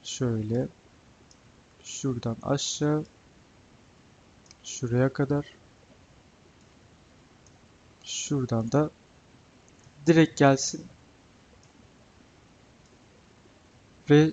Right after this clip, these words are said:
şurada da bitsin istiyorum. Tamamdır. Bu şekilde aslında pek düzgün olmadı ama bunu düzelteceğiz bakalım. Çizdim ve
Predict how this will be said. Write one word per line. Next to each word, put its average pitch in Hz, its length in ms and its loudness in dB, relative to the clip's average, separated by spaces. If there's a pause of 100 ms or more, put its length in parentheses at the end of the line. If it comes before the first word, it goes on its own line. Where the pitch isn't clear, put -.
şurada 135 460 0
da 147 120 4
bitsin - 320 -6
istiyorum. - 420 -10 (1300)
Tamamdır. 127 420 2 (540)
Bu 208 60 4
şekilde 196 300 4
aslında 160 300 4
pek 180 240 4
düzgün 175 200 0
olmadı 175 320 4
ama 165 200 2
bunu 160 260 0 (320)
düzelteceğiz 151 600 4
bakalım. 139 320 -2 (1800)
Çizdim 208 500 8 (840)
ve 190 320 10